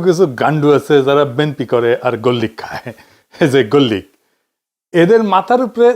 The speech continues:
চাপিছে ততোধিক গান্ডু। এই গান্ডুগুলা পাবলিকের শান্টিং খায়, চান্দাবাজি আর ধান্দাবাজি করতে যায়, আর সেই রাগ ঝাড়ে আমার উপরে। ভাবতে এমন, আমি তাদের ক্ষমতার বাড়া ভাতে ছাই দিছি। শোনেন ভাইজানেরা, ক্ষমতা ছেলের হাতের মোয়া না যে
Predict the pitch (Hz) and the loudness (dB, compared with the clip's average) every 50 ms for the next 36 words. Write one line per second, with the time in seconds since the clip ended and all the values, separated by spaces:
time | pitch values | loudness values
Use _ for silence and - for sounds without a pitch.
0 | 185 - 226 214 214 214 175 - 208 196 - - 202 196 190 165 147 190 165 131 | 0 -2 -2 -2 -2 -4 -2 -2 -2 -2 0 -2 -2 -2 -2 -2 -2 -4 -4 -2
1 | 123 131 117 107 95 - - - _ _ _ _ _ _ _ _ 180 175 143 143 | -4 -4 -4 -6 -10 -16 -20 -20 _ _ _ _ _ _ _ _ -2 -2 0 0
2 | 156 185 220 214 233 214 190 175 143 127 123 - - - 165 170 180 196 185 202 | 0 0 0 0 -2 -2 0 0 0 0 0 0 0 0 0 2 0 0 2 2
3 | 196 - - - 165 175 170 220 208 185 - 220 220 220 - 226 196 196 196 185 | -2 -2 -4 -4 -4 -2 0 -2 -2 0 0 0 0 0 0 -2 0 0 0 0
4 | 175 180 170 170 220 233 190 139 - 147 165 170 196 180 151 131 127 101 107 - | 0 0 0 2 0 0 0 0 -4 -4 -2 0 0 0 0 -2 -4 -6 -8 -12
5 | - - 147 123 110 104 98 95 - _ _ _ _ _ _ _ _ - 175 156 | -12 -14 -10 -8 -8 -8 -8 -10 -12 _ _ _ _ _ _ _ _ -4 -4 -4
6 | - - - 196 233 220 190 170 156 139 139 123 143 147 143 147 147 - 147 151 | -2 0 0 0 2 2 2 2 2 0 -2 -4 -2 0 0 0 0 0 -2 -2
7 | 151 139 113 98 90 87 80 71 71 - _ _ _ _ _ _ _ _ _ 107 | -2 -4 -6 -8 -10 -14 -20 -20 -20 -20 _ _ _ _ _ _ _ _ _ -4
8 | 110 123 151 147 - - 196 180 165 160 156 147 139 127 117 110 135 151 151 - | -2 -2 -2 -2 -2 0 0 0 0 0 -2 -2 -2 -2 -2 -4 -4 -4 -2 -2
9 | 147 135 151 147 147 - - - 156 143 139 139 147 131 113 101 104 127 143 160 | 0 0 0 -2 -2 -6 -8 -6 -6 -6 -2 -2 -2 -2 -2 -2 0 0 2 2
10 | 143 127 135 - 139 131 - - - 170 147 117 107 95 - - 87 - _ _ | 0 0 -2 -2 -4 -6 -4 -2 -2 -2 -2 -2 -6 -12 -12 -18 -20 -20 _ _
11 | _ _ _ _ _ _ _ _ _ _ - - 190 196 185 160 135 117 135 135 | _ _ _ _ _ _ _ _ _ _ -2 0 2 2 2 0 0 0 0 0
12 | 113 131 123 117 110 98 90 87 - _ _ _ _ _ _ _ _ - - 208 | 0 -2 -4 -4 -8 -10 -12 -16 -20 _ _ _ _ _ _ _ _ -4 -2 0
13 | 202 202 202 202 - 208 196 202 - - - 196 196 160 110 98 117 - - 190 | 0 0 0 0 0 -2 -2 -2 -4 -4 -4 -2 -2 -4 -4 -6 -8 -8 -6 -8
14 | 170 165 165 165 170 160 127 104 101 92 - - 123 110 104 117 135 | -8 -6 -6 -2 -2 -2 -2 -2 -6 -8 -4 -4 -4 -2 -2 -4 -4